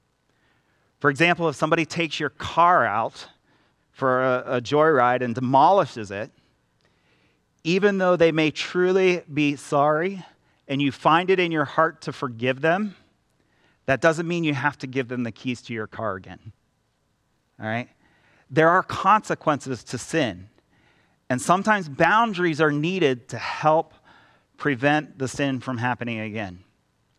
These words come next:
Rebuilding that trust with somebody can take time. It can take a lot of time. Second, if somebody is truly repentant, they have characteristics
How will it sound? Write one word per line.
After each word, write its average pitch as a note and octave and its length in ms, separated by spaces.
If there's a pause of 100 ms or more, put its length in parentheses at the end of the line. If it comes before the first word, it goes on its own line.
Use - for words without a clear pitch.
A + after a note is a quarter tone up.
(760)
Rebuilding F#3+ 800
that C#3+ 220
trust - 560
with C3 120
somebody G2 680 (760)
can C3+ 200
take - 500 (200)
time. G2 520 (720)
It A2+ 80
can B2 140
take C3+ 160
a B2+ 60
lot B2+ 200
of B2 80
time. F#2+ 340 (1600)
Second, G#3+ 420
if E3+ 120
somebody B3 400
is F#3 200
truly B3 520
repentant, E3+ 720
they F#3 160
have A#3 260
characteristics F3+ 1300